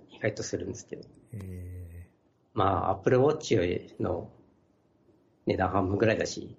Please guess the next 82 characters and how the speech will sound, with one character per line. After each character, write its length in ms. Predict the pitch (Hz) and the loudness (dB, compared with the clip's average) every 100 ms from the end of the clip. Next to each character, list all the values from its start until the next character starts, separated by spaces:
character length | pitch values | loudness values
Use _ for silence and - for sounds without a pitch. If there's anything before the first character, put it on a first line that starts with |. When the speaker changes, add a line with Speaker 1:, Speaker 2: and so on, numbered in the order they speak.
| _ _ _ - | _ _ _ -6
Speaker 1:
と 80 | |
り 80 | 95 | 0
あ 20 | 98 | 0
え 20 | |
ず 80 | - | 2
こ 100 | 95 | 2
れ 80 | |
に 80 | 101 | 2
す 120 | 98 107 | 0 -2
る 100 | 101 | 0
か 220 | 95 - - | 0 -2 -10
っ 20 | |
て 80 | - | -12
い 120 | - | -10
う 0 | |
意 40 | - | -12
味 80 | - | -10
で、 160 | - - _ _ _ _ _ _ _ _ _ _ _ _ _ _ | -10 -12 _ _ _ _ _ _ _ _ _ _ _ _ _ _
買 180 | - 95 | -2 -2
い 20 | |
替 200 | - 95 | 2 0
え 60 | 95 | 0
て 520 | - 110 110 - - _ _ _ _ - | 2 2 2 -2 -16 _ _ _ _ -2
み 180 | 90 | 0
ま 100 | 85 | 2
し 100 | 78 | 0
た。 220 | - - - - - - - | 0 -2 -2 -20 -20 -20 -2
っ 60 | |
て 100 | - | 2
い 40 | 127 | 4
う 40 | |
の 80 | 127 | 4
が 280 | 92 - - - | 2 0 -6 -18
最 260 | - 90 - | -4 -4 -4
近 140 | 92 | -10
で 40 | - | -10
す。 180 | - _ _ _ _ _ _ _ _ _ | -18 _ _ _ _ _ _ _ _ _
Speaker 2:
な 120 | 101 92 | -6 -6
ん 120 | 85 | -6
だ、 160 | 87 - | -10 -8
欲 140 | 101 | -6
し 80 | - | -2
く 80 | 95 | -4
な 80 | |
っ 20 | 82 | -4
て 100 | - | -10
き 60 | |
ち 100 | - | -12
ゃ 40 | - | -12
っ 20 | |
た 100 | - | -14
け 120 | - | -12
ど。 100 | - - - _ _ _ _ _ _ _ _ _ _ - _ - | -14 -16 -20 _ _ _ _ _ _ _ _ _ _ -20 _ -2
Speaker 1:
あ 60 | 143 | 2
れ、 20 | |
潜 160 | - 294 | 4 4
水 160 | - | 4
さ 120 | 113 92 | 0 -2
ん 40 | |
っ 20 | |
て 260 | - 104 95 - - - _ _ _ _ | -4 -8 -8 -10 -20 -20 _ _ _ _
ス 140 | - 131 | -6 2
マ 120 | 127 | 2
ー 20 | |
ト 100 | 131 | 4
ウ 40 | 123 | 0
ォ 20 | |
ッ 20 | |
チ 100 | - | -2
使 160 | - - | -8 -6
っ 60 | |
て 60 | - | -4
ま 100 | 98 | -8
す？ 160 | - - _ | -8 -20 _
Speaker 2:
前 360 | 135 147 170 175 | 0 2 4 2
使 180 | - 156 | 2 0
っ 60 | |
て 100 | - | 2
ま 120 | 151 135 | 2 2
し 60 | |
た 80 | 85 | 0
ね。 160 | 78 | -6